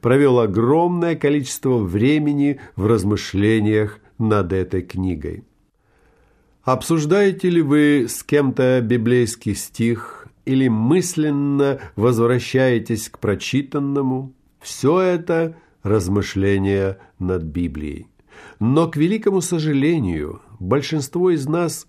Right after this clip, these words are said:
вовсе не размышляет над Писанием. Отложив Библию, мы погружаемся в заботы дня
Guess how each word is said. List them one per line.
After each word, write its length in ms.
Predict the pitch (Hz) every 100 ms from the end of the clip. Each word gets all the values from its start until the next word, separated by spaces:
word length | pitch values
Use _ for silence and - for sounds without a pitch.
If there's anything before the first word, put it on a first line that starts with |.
| _
вовсе 760 | 101 95 113 190 156 - 113 101
не 120 | 101
размышляет 720 | 101 95 95 - 95 90 85
над 240 | 85 85 -
Писанием. 640 | 98 - 87 82 85 - _ _ _ _ _ _ _ _ _ _ _ _
Отложив 540 | 123 147 185 185 208 160
Библию, 580 | 170 185 170 170 165
мы 240 | 139 143 185
погружаемся 920 | 180 151 143 131 123 135 127 113 120
в 40 |
заботы 600 | 107 113 101 123 135 123
дня 720 | 92 92 110 131 151 160 165